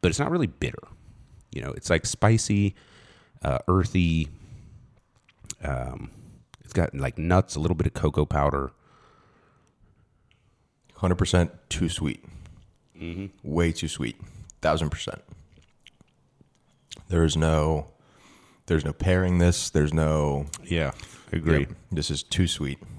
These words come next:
Speaker 2: This is
Speaker 1: Fascinating.
Speaker 2: if you wanna, if you have a sweet tooth and you wanna smoke an acid or a deadwood with this rum,
Speaker 1: Yeah, yeah.
Speaker 2: go for it.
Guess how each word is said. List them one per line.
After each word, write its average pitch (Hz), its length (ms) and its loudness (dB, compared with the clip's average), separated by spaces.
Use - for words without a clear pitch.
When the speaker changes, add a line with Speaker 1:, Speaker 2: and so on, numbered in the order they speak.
Speaker 2:
This - 120 6
is 104 40 8
Speaker 1:
Fascinating. 87 340 0
Speaker 2:
if 85 160 -4
you 85 100 0
wanna, 92 440 0
if 90 140 -6
you 92 100 4
have 87 100 4
a 87 60 2
sweet 113 260 4
tooth 120 220 6
and 90 80 4
you 90 100 6
wanna 85 180 4
smoke 87 280 2
an 71 100 -2
acid 85 400 4
or 82 100 4
a 76 60 -2
deadwood 90 480 4
with 95 160 2
this 101 180 2
rum, 104 360 4
Speaker 1:
Yeah, 87 220 4
yeah. 71 200 0
Speaker 2:
go 85 160 6
for 60 300 -6
it. 58 80 -14